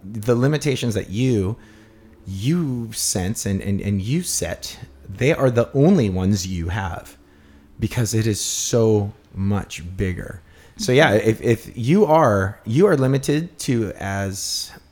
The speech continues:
Speaker 1: much as you will be limiting.
Speaker 2: Yes.
Speaker 1: Yes? You
Speaker 2: Yeah,
Speaker 1: got
Speaker 2: sorry,
Speaker 1: that?
Speaker 2: I had to, I had to think about that
Speaker 1: Mm-hmm.
Speaker 2: a couple of times.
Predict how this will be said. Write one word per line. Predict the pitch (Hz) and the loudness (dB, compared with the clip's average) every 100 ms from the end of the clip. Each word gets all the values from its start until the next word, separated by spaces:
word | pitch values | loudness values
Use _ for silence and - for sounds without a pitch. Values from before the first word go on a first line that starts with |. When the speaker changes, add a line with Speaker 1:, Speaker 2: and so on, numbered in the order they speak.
| _ | _
Speaker 1:
much | 98 107 - | -4 -4 -4
as | 104 107 | -6 -2
you | 104 113 123 - - _ _ | 0 0 -2 -6 -16 _ _
will | 101 101 | -6 -4
be | 101 | -4
limiting. | 98 98 95 - 85 87 - _ _ _ _ _ _ - _ _ _ _ _ _ _ _ _ _ _ - | -2 -2 -4 -6 -8 -10 -12 _ _ _ _ _ _ -20 _ _ _ _ _ _ _ _ _ _ _ -10
Speaker 2:
Yes. | 95 92 - - | -10 -10 -12 -10
Speaker 1:
Yes? | 98 113 - - - | -6 -6 -6 -12 -6
You | 170 | -2
Speaker 2:
Yeah, | 196 | -2
Speaker 1:
got | 196 | 0
Speaker 2:
sorry, | 175 | 0
Speaker 1:
that? | |
Speaker 2:
I | 175 | 2
had | 180 | -2
to, | 202 - | -2 -4
I | 180 | -2
had | 180 | -2
to | 196 | -4
think | 180 | -4
about | 190 202 | 0 2
that | 180 156 | 2 0
Speaker 1:
Mm-hmm. | - | -4
Speaker 2:
a | 170 | -8
couple | 190 165 | -8 -6
of | 165 | -6
times. | 190 170 175 | -6 -6 -8